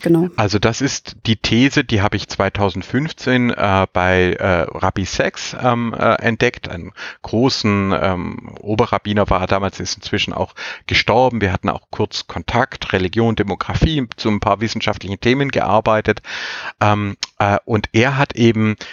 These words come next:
Speaker 2: äh, diese Dualismus-These aufgestellt, dass er gesagt hat, die Grundlage von jeder Form von Extremismus, das ist schon eine ziemlich harte These, ja, also eine
Speaker 1: Mhm.
Speaker 2: Grundlage von jeder Form von Extremismus, ob religiös, ähm, oder politisch,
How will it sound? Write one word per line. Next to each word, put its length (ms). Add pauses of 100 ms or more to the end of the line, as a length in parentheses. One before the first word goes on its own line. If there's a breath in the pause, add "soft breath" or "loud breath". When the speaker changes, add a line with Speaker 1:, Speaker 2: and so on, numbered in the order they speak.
(160 loud breath)
Speaker 2:
äh, 120
diese 260
Dualismus-These 720 (220)
aufgestellt, 580
dass 160
er 60
gesagt 420
hat, 160 (560 loud breath)
die 120
Grundlage 760
von 400
jeder 380
Form 300
von 180
Extremismus, 840
das 160
ist 60
schon 140
eine 100
ziemlich 400
harte 280
These, 440
ja, 160
also 260
eine 140
Speaker 1:
Mhm. 160
Speaker 2:
Grundlage 440
von 200
jeder 260
Form 240
von 180
Extremismus, 800
ob 220
religiös, 680 (460 loud breath)
ähm, 260
oder 220
politisch, 760